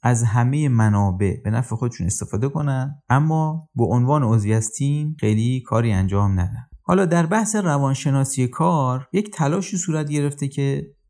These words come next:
علت این رفتارها درک بشه و یک دیدگاه متفاوت رو در این زمینه بهش رسیدن و اون این هستش که این رفتار باید توسط رهبران تیم مدیریت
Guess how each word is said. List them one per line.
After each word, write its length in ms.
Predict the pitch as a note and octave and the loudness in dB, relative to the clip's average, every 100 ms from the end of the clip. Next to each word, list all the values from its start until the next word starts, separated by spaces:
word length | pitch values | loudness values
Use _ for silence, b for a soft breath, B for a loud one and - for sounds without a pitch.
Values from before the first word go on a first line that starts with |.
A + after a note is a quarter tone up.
| - | 0
علت 360 | B2+ B2+ E3 D#3+ | 0 2 -2 -2
این 220 | B2 A#2 | -2 0
رفتارها 440 | G#2+ A2 G#2+ A2+ | -2 -2 -2 -2
درک 360 | A2+ G#2+ F2+ - | 0 2 0 -2
بشه 400 | - - - A#2+ _ _ _ _ - | -10 -12 -14 -14 _ _ _ _ 0
و 280 | C#3+ D#3 | 2 2
یک 240 | D3+ D#3+ C#3+ | 0 -4 -2
دیدگاه 360 | C3+ B2 D3 | -2 2 2
متفاوت 760 | D3+ B2+ A#2 A2 A2 A2 B2+ - | 2 0 -2 -2 0 0 -2 -2
رو 340 | G2 F#2 G#2+ - | -2 -2 -4 -4
در 80 | G2+ | -2
این 120 | G2 | -2
زمینه 680 | G2 F#2+ G#2 B2 D#3+ F3 - _ _ | -2 0 0 -2 -2 -4 -10 _ _
بهش 260 | A2 G#2+ | 0 0
رسیدن 500 | G2+ - F2+ F2 F#2 - _ _ _ _ _ _ _ _ _ _ _ | -4 -4 -4 -4 -6 -12 _ _ _ _ _ _ _ _ _ _ _
و 140 | A2 B2+ | -2 0
اون 240 | C#3+ F3+ | 0 0
این 140 | F3 | 2
هستش 380 | F3 E3+ D#3+ D#3+ | 2 2 -4 -6
که 420 | - D#3 D#3 D#3+ _ | -4 -4 -4 -8 _
این 180 | E3 E3 | 2 4
رفتار 600 | D3+ D3+ D#3 D3+ D3+ - - - - | 2 2 0 0 -2 -8 -20 -20 0
باید 300 | A2 B2+ C#3+ | 2 2 0
توسط 500 | B2+ G#2+ A2 - D#3 | 0 0 -2 -2 -2
رهبران 680 | B2 A2 G#2+ A2+ C3+ A#2+ | 0 0 2 2 2 0
تیم 340 | F2 - F#2 F#2 - _ _ _ | -2 -4 -4 -4 -8 _ _ _
مدیریت 420 | F#2+ F#2 F2 F2+ | 0 2 0 -2